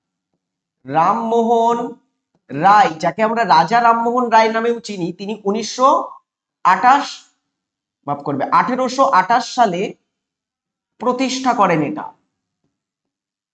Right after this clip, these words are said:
ওকে, তো কে প্রতিষ্ঠা করেছিলেন ব্রাহ্ম সমাজ?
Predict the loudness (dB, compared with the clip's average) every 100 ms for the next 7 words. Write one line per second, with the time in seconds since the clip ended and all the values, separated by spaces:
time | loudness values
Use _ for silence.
0 | _ _ _ _ _ _ _ _ _ _
1 | _ -20 -20 _ _ -20 -20 _ _ _
2 | _ _ _ _ -12 -10 -10 -12 -20 -20
3 | _ _ _ _ _ _ _ _ _ _
4 | _ _ _ _ _ _ _ _ _ _
5 | _ _ _ -10 -2 0 0 -2 -4 -2
6 | 0 2 2 0 -2 0 0 0 0 -2
7 | -2 -2 -6